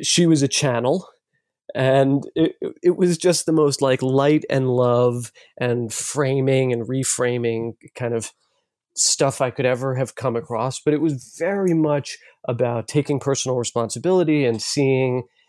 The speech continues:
in every interaction that you're having with anyone else, essentially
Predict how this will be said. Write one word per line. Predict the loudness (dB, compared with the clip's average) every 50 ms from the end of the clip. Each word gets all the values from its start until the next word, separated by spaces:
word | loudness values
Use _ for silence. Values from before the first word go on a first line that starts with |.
| _ _ _ -6
in | -2 0 0 0 2
every | 2 2 2 2 2 0 2 2 2 2 2 0 -2 -2 0
interaction | -2 0 0 -2 -2 0 0 0 -2 -4 -4 -2 -2 -2 0 -2 -2 -2
that | -2 -2 -2
you're | -2 -4
having | -2 -2 -2 -2 -2 0 0 0
with | 0 0 0 0
anyone | 0 2 2 4 4 4 4 2 2
else, | 0 0 0 -2 -2 -4 -6 -8 -6 -6
essentially | -2 -2 0 0 0 -2 -2 -6 -6 -4 -4 -4 -4 -6 -8 -10